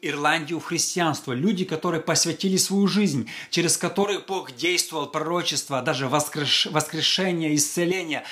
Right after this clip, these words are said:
Они святые, да, они вели, может быть, святой образ жизни. Но они не являются абсолютными, тем более эти люди не страдали за нас. Я думаю, это, ну, это большая ошибка и большое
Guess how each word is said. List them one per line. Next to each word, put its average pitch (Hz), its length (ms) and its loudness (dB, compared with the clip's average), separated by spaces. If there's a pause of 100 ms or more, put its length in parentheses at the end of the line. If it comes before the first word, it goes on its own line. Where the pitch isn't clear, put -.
(220)
Они 160 280 0
святые, 202 640 0
да, 151 280 2 (160)
они 190 440 -2
вели, 170 300 0
может 190 260 2
быть, 190 260 -8
святой 180 380 -2
образ 180 200 -4
жизни. 139 320 -6 (200)
Но 156 600 -2 (260)
они 202 280 2
не 214 140 2
являются 202 600 2
абсолютными, 208 840 0
тем 170 240 0
более 220 380 2
эти - 180 -8
люди 185 300 -8
не 180 180 -2
страдали 156 540 0
за 139 160 -4
нас. 123 320 -4
Я 185 80 0
думаю, 214 240 -2
это, 208 200 0 (400)
ну, 185 80 0
это 202 160 0
большая 160 580 0
ошибка 190 420 -2
и 170 180 -2
большое 190 640 0